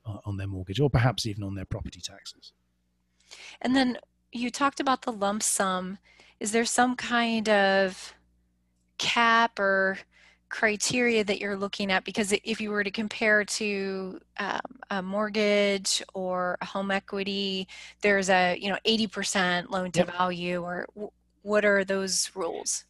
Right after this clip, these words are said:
Speaker 1: Exactly the same, um, th-, theory behind that. In other words, what we want to do is maintain the homeowner, uh, make sure that they can ta-, that, that they maintain that feeling of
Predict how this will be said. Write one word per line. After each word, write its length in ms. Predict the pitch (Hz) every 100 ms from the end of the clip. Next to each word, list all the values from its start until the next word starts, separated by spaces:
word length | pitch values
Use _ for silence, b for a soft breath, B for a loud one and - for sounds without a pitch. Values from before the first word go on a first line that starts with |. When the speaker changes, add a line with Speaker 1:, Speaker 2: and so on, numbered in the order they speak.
| -
Speaker 1:
Exactly 400 | 143 175 160 139
the 100 | 127
same, 420 | 139 127 113 110 _ _ _ _ -
um, 280 | 110 107
th-, 340 | - - - -
theory 260 | 143 135
behind 380 | 113 101 113 110
that. 200 | 101 98
In 100 | 120
other 180 | 123 117
words, 400 | 113 107 101 - B B B B
what 180 | 147 139
we 100 | 123
want 240 | 131 165
to 60 | 120
do 140 | 113
is 180 | 104 104
maintain 800 | 110 113 107 - 135 120 107 101 b b b _ 123
the 120 | 107
homeowner, 720 | - 165 165 113 98 95 92 - b b -
uh, 240 | 110 104
make 240 | 127 143
sure 160 | - 131
that 160 | 120 120
they 160 | 120
can 180 | - 123
ta-, 220 | - 151 147
that, 180 | 127 120
that 160 | 107
they 80 | 120
maintain 540 | 123 117 - 156 139
that 140 | 117 -
feeling 400 | - 131 117 110
of 140 | 98